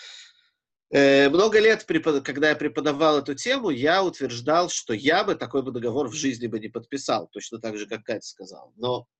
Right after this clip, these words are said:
на самом деле, э, некоторое время назад я понял, что я, да, подписал такой договор однажды.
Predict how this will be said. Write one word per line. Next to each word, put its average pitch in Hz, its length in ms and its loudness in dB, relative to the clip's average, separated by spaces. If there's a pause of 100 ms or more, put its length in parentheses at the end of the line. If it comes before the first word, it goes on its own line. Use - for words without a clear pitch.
(260)
на 120 160 -8
самом 185 420 -4
деле, 123 380 -2 (560)
э, 110 840 -4 (1000)
некоторое 143 440 0
время 147 260 -2
назад 139 360 -2
я 143 80 0
понял, 165 300 -2
что - 200 -6
я, 131 80 -2
да, 151 160 -2
подписал 120 520 -6
такой 117 260 -8
договор 117 420 -2
однажды. 95 460 -14